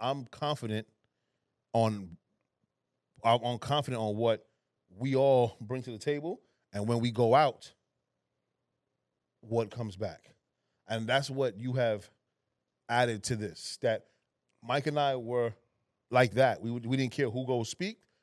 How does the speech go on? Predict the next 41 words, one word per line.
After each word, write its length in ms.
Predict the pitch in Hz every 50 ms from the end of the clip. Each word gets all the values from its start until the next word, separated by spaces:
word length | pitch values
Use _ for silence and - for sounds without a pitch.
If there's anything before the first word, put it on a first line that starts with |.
| _ _
We 140 | 104 123 131
know 180 | 131 127 123
that 180 | 123 120 107 104
when 140 | 117 123 127
it 80 | 117
comes 200 | 113 135 123 120
back, 160 | 110 139 127 107
it 100 | 110 -
comes 180 | 127 120 110 98
back. 220 | 117 117 101 - - _ _ _ _ _
And 160 | 101 104 107
you, 260 | 127 151 190 214 208 - -
it's 120 | - -
the 60 | 113 107
same 280 | - - 151 139 135
thing. 240 | - - 156 139 120
Like, 240 | 101 101 92 104 104
I 120 | 110 117 120
feel 300 | - - 156 151 135 135
as 100 | 120 123
if, 120 | 117 -
like, 180 | 123 113 - - - _ _ _ _ _ _ _ _ _
it 80 | - 113
doesn't 240 | 131 131 127 127 123
matter 220 | 131 131 123 117
where 240 | 107 107 127 151 160
we 100 | 147 139
go, 220 | 131 139 131 120
who 100 | 110 131
we 140 | 127 123 120
speak 300 | 113 - - 131 127 117
to, 220 | - 123 113 113 - _ _ _ _ _ -
the 80 | 113
information 440 | 120 117 117 113 120 123 98 - 117
is 80 | 107 98
gonna 180 | 113 107 107
get, 280 | 92 98 113 113 107 -
is 100 | 104 98
gonna 140 | 101 107 98
be 80 | 98 87
given. 360 | 101 131 135 139 151 170